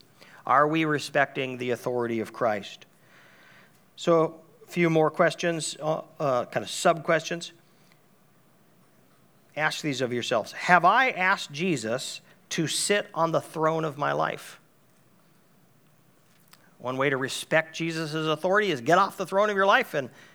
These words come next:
invite Jesus to take it. Number two,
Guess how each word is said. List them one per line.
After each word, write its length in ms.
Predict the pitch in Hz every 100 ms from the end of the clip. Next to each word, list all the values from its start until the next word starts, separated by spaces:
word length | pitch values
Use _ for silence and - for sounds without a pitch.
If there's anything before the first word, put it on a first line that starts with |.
| _ -
invite 280 | 131 170
Jesus 420 | 147 190 156 131 -
to 120 | 139
take 340 | - 151 127
it. 180 | 120 - - _ _ _ _ _ _ _ _ _ _ _ _ _ _ _ _ _ _ _ _ _ _ _ _ _ _ _
Number 140 | - 156
two, 280 | 220 196